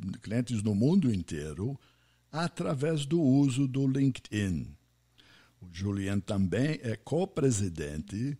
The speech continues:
de uma organização chamada LinkedIn Local, que também se encontra em Xangai. O Julien já estudou e morou no Brasil, fa-, e fala inglês, mandarim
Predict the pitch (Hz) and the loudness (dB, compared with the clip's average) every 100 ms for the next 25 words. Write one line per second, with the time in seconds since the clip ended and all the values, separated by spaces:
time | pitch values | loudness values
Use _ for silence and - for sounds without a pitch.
0 | _ _ - 170 165 165 147 165 160 165 | _ _ -4 0 0 2 2 2 0 0
1 | 151 170 165 - 139 143 - 147 110 113 | -2 -2 -2 -2 -2 -2 0 0 2 0
2 | 120 127 120 - _ 110 147 156 - 147 | -2 -2 -4 -10 _ -4 -2 -2 -2 2
3 | 156 127 131 160 - 95 85 92 _ _ | 2 4 4 4 0 -4 -6 -8 _ _
4 | - - 127 113 127 - 127 127 120 110 | -16 -4 -2 0 0 0 0 0 0 -2
5 | 110 110 - 110 104 98 - 87 82 80 | -2 -6 -4 0 0 0 -2 -4 -4 -6
6 | 73 62 78 - _ _ _ _ _ _ | -8 -8 -12 -18 _ _ _ _ _ _
7 | _ 90 87 98 98 101 87 101 101 - | _ -18 -8 -4 -2 -2 -2 0 0 -2
8 | - 87 98 107 - 131 120 95 92 120 | -4 -2 -2 -2 2 4 4 2 2 2
9 | 175 139 98 87 80 - 76 78 107 151 | 2 2 0 -4 -6 -6 -6 -4 -4 -6
10 | - _ _ _ - - 185 156 156 175 | -10 _ _ _ -8 -4 -2 -2 -2 0
11 | 165 127 123 131 - 143 127 135 123 117 | 0 2 0 0 -2 0 2 2 2 2
12 | 110 117 | 2 2